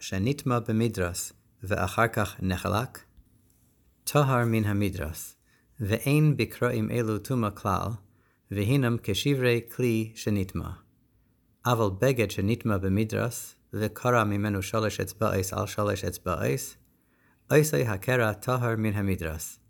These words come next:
אבל טמא מגע מדרס, שבאס פרישתו מן הבגד הגדול נטמא במגע. יוד, סדין שנטמא במדרס, ואחר כך עשאהו פרחס,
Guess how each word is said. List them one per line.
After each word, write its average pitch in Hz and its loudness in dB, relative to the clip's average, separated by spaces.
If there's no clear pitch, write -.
אבל 101 2
טמא 117 2
מגע 107 2
מדרס, 90 -4
שבאס 113 0
פרישתו 98 0
מן 95 2
הבגד 104 2
הגדול 110 2
נטמא 117 2
במגע. 98 -2
יוד, 92 2
סדין 143 4
שנטמא 117 0
במדרס, 107 0
ואחר 92 -2
כך 117 -4
עשאהו 110 -2
פרחס, 90 -2